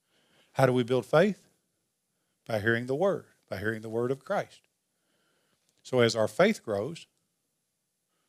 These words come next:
so also should our sanctification. Amen? First, positionally, I'm gonna, I'm gonna mess some of y'all up here. When you gave your life to the Lord,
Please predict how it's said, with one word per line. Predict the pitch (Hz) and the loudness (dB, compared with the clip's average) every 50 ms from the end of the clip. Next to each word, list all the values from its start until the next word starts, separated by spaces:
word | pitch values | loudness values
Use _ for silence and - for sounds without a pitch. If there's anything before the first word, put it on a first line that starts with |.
| _ _ _ _ _ _ _ _ _ _ _ _ _ _ _ _ _ _ _ _ _ _ _ _ _ _ _ _ _ _ _ _ _ _ _ _ _ _ _ _ _ _ | _ _ _ _ _ _ _ _ _ _ _ _ _ _ _ _ _ _ _ _ _ _ _ _ _ _ _ _ _ _ _ _ _ _ _ _ _ _ _ _ _ _
so | - - - 160 143 | -8 -2 2 4 6
also | 135 156 196 180 - 127 113 123 123 | 6 6 4 4 0 -4 -6 -6 -6
should | - - - 120 120 | -8 -10 -8 -4 -2
our | 120 120 120 | 0 0 0
sanctification. | - - 123 123 120 - - - - 185 196 160 - - _ _ _ _ _ _ _ _ _ _ _ _ _ _ - 123 | -2 -4 -6 -8 -8 -10 -6 -2 0 0 0 -2 -6 -12 _ _ _ _ _ _ _ _ _ _ _ _ _ _ -6 -4
Amen? | 120 120 135 151 175 202 180 - _ _ _ _ _ _ _ _ _ _ _ _ _ _ _ _ _ _ _ _ _ _ _ | -4 -2 0 0 -2 -2 -4 -8 _ _ _ _ _ _ _ _ _ _ _ _ _ _ _ _ _ _ _ _ _ _ _
First, | - - - 180 202 190 160 - - - - _ - | -4 2 4 4 4 4 2 0 -4 -8 -12 _ -4
positionally, | - 131 113 120 143 180 170 - 127 120 107 104 120 139 135 _ _ _ _ _ _ _ _ _ _ _ _ _ _ _ _ _ _ _ _ _ _ _ _ _ _ _ - | -2 0 0 2 0 -2 -2 -4 -4 -4 -4 -4 -4 -6 -8 _ _ _ _ _ _ _ _ _ _ _ _ _ _ _ _ _ _ _ _ _ _ _ _ _ _ _ -16
I'm | 123 120 | -8 -6
gonna, | 117 | -6
I'm | 123 117 | -6 -6
gonna | 110 110 | -6 -4
mess | 110 113 104 - | -4 -4 -4 -4
some | - 117 110 | -6 -8 -4
of | 110 | 0
y'all | 107 104 104 104 | 2 2 2 2
up | 101 92 - | 0 -2 -6
here. | 98 95 90 - _ _ _ _ _ _ _ _ _ _ _ _ _ _ _ _ _ _ _ _ _ _ - | -10 -20 -20 -20 _ _ _ _ _ _ _ _ _ _ _ _ _ _ _ _ _ _ _ _ _ _ -16
When | 110 117 | -10 -6
you | 147 170 | 0 2
gave | 175 170 170 165 | 4 4 6 6
your | 170 165 | 6 6
life | 156 147 135 127 | 8 8 6 6
to | - 123 | 2 -2
the | 113 | -6
Lord, | 110 107 104 101 101 104 104 | -6 -6 -6 -6 -8 -10 -14